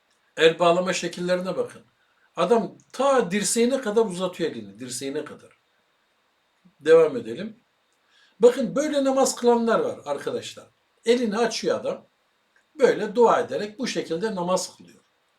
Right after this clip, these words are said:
Elini yan tarafa indirip hiçbir şey bağlamadan namaz kılanlar da var. Bakın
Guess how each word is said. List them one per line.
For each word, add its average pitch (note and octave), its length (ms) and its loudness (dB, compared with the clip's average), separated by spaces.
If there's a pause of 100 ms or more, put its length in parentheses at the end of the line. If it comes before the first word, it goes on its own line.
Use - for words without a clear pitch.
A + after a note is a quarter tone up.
(840)
Elini C4+ 500 -4 (380)
yan A#3 260 4
tarafa A#3+ 340 2
indirip G#3+ 540 -2
hiçbir C4 360 -6
şey G#3+ 300 -4
bağlamadan A3 560 -2
namaz G#3+ 300 -6
kılanlar F3+ 500 -4
da - 60 -20
var. - 80 -20 (1080)
Bakın G#3+ 400 -2